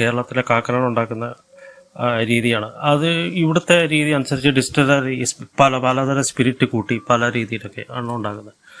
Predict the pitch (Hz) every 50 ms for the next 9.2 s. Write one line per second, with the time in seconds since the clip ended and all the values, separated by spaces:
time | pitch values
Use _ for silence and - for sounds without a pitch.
0 | - - - _ _ 147 147 156 170 165 170 165 - 165 156 - 165 160 160 -
1 | - - _ _ _ _ _ _ _ _ _ _ - - - 285 - - 151 131
2 | 127 123 120 120 117 117 113 117 117 113 113 - - _ - - - _ _ _
3 | _ - 151 143 139 156 165 151 - - 147 139 131 131 139 139 139 143 - _
4 | _ _ _ _ _ _ _ _ - _ _ _ _ - - _ _ _ _ _
5 | _ _ _ - 156 147 156 - - - 175 170 156 143 131 123 - 117 107 95
6 | 98 98 - _ _ _ - _ _ _ _ - _ _ _ _ _ _ _ _
7 | _ _ _ _ _ 160 160 151 156 - - 180 175 170 156 151 147 147 147 -
8 | - 127 - - - - - - 139 143 151 156 - - 175 160 151 - - -
9 | 156 - -